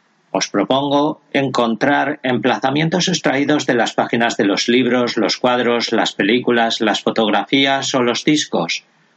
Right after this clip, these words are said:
Un paisaje emocional y sugerente para el que solo necesitaréis el G P S de la imaginación. ¿Empezamos? Para este programa inaugural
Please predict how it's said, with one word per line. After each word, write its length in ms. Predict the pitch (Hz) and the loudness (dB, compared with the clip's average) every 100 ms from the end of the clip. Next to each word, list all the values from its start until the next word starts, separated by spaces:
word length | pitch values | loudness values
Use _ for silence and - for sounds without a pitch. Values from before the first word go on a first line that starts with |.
| _ | _
Un 180 | 113 117 | 0 0
paisaje 800 | 113 104 104 127 127 - 123 120 | 0 0 0 -2 -2 -2 0 0
emocional 680 | 113 107 98 113 110 135 151 | 0 0 0 -2 0 2 0
y 60 | |
sugerente 760 | 147 120 120 127 139 131 98 - - _ _ | 0 -2 0 0 -2 0 -2 -4 -14 _ _
para 180 | 120 113 | -2 0
el 100 | 104 | -2
que 120 | 110 | -2
solo 340 | - 143 143 139 | 0 2 2 0
necesitaréis 1080 | 127 107 117 117 107 107 135 131 123 - - | -2 -2 0 0 0 2 2 0 -2 -6 -2
el 140 | 110 | -2
G 240 | 104 143 - | 0 -2 0
P 180 | 117 | 0
S 240 | 110 - 104 | 0 -2 0
de 100 | 95 | 0
la 140 | 90 | 0
imaginación. 840 | 90 87 - 92 90 - 104 92 85 _ _ _ _ _ _ _ _ _ | 0 -4 -4 -4 -4 -2 -2 -2 -8 _ _ _ _ _ _ _ _ _
¿Empezamos? 840 | 110 101 95 - 123 135 151 - - _ _ _ _ _ _ _ _ _ _ _ _ _ _ _ _ _ - | -2 0 -2 0 0 0 -2 -4 -6 _ _ _ _ _ _ _ _ _ _ _ _ _ _ _ _ _ -2
Para 160 | 139 | 0
este 220 | 180 233 226 | 0 0 0
programa 420 | 208 180 175 143 | 2 2 2 0
inaugural 680 | 131 120 107 113 110 117 | 2 2 2 2 0 -2